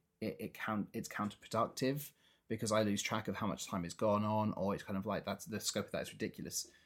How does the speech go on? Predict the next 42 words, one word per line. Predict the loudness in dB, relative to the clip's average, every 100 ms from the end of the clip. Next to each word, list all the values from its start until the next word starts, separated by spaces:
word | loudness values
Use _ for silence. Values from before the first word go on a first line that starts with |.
| _ _ _ _ _ _ 0
This | 4 4
does | 4 2
a |
really | 2 4
good | 4 4
job | 2 0
at | 0
showing | 4 4 4
that, | 0 -6 -10 _
in | 2 4
my | 6 6
mind, | 4 2 -2 -4
months | 0 2 2 0 -4
have |
gone | -2 -2
by | 0 -2
at | -2
this | -6 -8
point, | -4 -4 -4
and | -6
he's | -4 -4
just | -4 -6 -6
rejected | -4 -4 -4 -6 -4
after | -4 -6 -6
rejected. | -8 -2 -4 -2 -8 -8 -18 -10
He's | -2 0 2 2 0
treated | -2 -2 -2 0
differently. | 0 0 -4 -2
He | -2 -2
loses | 0 0 -2 0
job | 2 4 2
after | -2 -2
job | -2 0
after | -2 -4 -10
job. | -2 2 2 2 0 -4 _ -20 -16 -2
Uh, | 0
he | 2 0
becomes | 0 2 2 2
more | 2 2 4
and | 6
more | 4 4
isolated. | 2 2 2 2 2 2 0 4 6 6 4 0